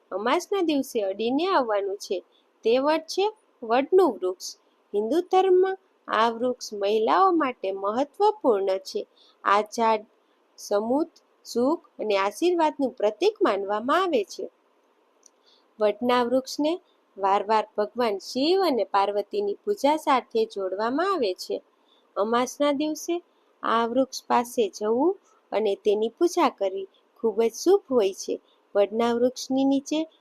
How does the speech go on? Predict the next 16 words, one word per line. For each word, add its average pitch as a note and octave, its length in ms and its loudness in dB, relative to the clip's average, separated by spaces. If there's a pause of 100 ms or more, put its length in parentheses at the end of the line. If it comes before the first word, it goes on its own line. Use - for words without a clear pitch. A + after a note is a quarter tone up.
(140)
દીવો A#3 320 0
લગાવીને A#3+ 680 0
પૂજા D4 440 0
કરવી D4+ 420 -6 (360)
વડના G#3 440 -2
વૃક્ષની G3 540 -4
ચારે G#3+ 420 0
બાજુ C4 460 2
પરિક્રમા C#4+ 640 0
કરવી D4+ 400 0 (360)
બહુ A#3 240 4
શુભ F4+ 280 2 (100)
માનવામાં A#3 720 0
આવે F4+ 400 -2
છે. - 280 -10 (680)
મિત્રો, A3+ 400 0